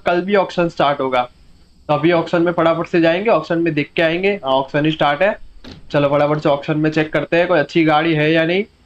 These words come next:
ऐसे super car ढूंढनी हो तो ऑक्शन में जाना पड़ता है, वरना तो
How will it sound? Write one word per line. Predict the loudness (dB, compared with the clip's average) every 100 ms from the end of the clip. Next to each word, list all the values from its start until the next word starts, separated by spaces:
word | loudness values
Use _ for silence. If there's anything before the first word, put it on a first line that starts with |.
| _ _ -2
ऐसे | 0
super | 0 0 0 2
car | 0
ढूंढनी | 2 -2 0
हो | 0
तो | 2
ऑक्शन | 0 0 -2
में | 2
जाना | 2 2 0
पड़ता | 0 2
है, | 2
वरना | 2 0
तो | 2 2